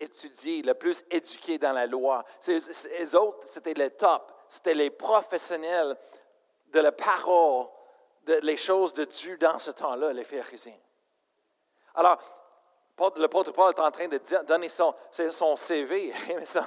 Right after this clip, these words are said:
son résumé. Il dit, « Écoute », il dit, « quand ça, on parle de la loi, on parle de la, la, la Bible, on parle des choses de Dieu, et je suis entraîné, je suis un pharisien. »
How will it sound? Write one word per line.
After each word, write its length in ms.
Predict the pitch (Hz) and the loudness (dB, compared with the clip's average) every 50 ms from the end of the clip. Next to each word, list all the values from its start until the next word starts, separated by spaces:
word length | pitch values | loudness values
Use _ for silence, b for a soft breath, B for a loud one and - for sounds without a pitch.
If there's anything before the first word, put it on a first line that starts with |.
| - 156 | -4 -4
son 180 | - 165 156 | 0 0 0
résumé. 500 | 135 151 165 156 143 160 156 180 214 208 B B B B | 2 0 -2 -4 -4 -4 -2 -2 -2 -4 B B B B
Il 100 | - 156 | -8 -2
dit, « 100 | - 190 | 0 0
Écoute », 380 | 175 151 - - 202 233 214 - B B B B - | 0 0 0 2 2 2 2 2 B B B B -4
il 100 | 170 165 | -4 -2
dit, « 160 | - 208 196 | -2 -6 -2
quand 160 | - 190 208 | 0 2 2
ça, 200 | 220 - 202 175 B B B B | 4 4 4 4 B B B B
on 200 | - 185 170 165 | 2 4 4 4
parle 280 | - - 214 208 220 196 | 4 4 4 4 4 4
de 80 | 180 | 4
la 180 | 170 160 151 151 | 6 6 6 4
loi, 460 | 147 156 160 165 190 208 233 240 220 B B B | 4 4 4 6 6 6 6 4 0 B B B
on 100 | 190 190 | 0 2
parle 320 | - - 196 185 208 208 | 4 4 4 2 2 2
de 60 | 185 | 2
la, 180 | 180 165 156 139 - - - - | 4 4 4 2 0 -4 -6 -6
la, 260 | 180 170 156 143 139 135 - - - | -2 2 2 2 0 0 -6 -14 -4
la 220 | 165 151 147 135 | 2 2 2 2
Bible, 500 | 131 - - - 180 196 226 254 254 190 | 2 -4 0 4 6 6 6 6 4 4
on 100 | 170 160 | 2 2
parle 300 | 151 - 202 208 214 196 | 4 4 4 4 4 2
des 140 | 175 160 151 | 0 0 0
choses 260 | - - 208 214 196 | 2 2 2 2 2
de 80 | 165 165 | 0 -4
Dieu, 220 | 151 - 233 226 | -6 -6 -6 -6
et 60 | 180 | -6
je 180 | 156 151 165 160 | -4 -4 -4 -6
suis 440 | 147 - - - 226 240 240 233 - _ _ _ | -6 -8 -10 -10 -10 -10 -10 -12 -14 _ _ _
entraîné, 680 | - 220 226 202 185 180 - 185 185 180 175 214 226 190 B B B | 2 4 4 4 4 2 0 -2 -2 0 0 -2 -4 -4 B B B
je 120 | - - 190 | -8 -8 -8
suis 300 | - - 233 254 233 180 | -6 -6 -8 -8 -2 -2
un 120 | 185 160 | -2 0
pharisien. » 720 | - 185 185 165 151 175 160 - - 175 196 214 190 135 | 2 2 2 2 2 0 -4 0 0 0 0 0 -2 -6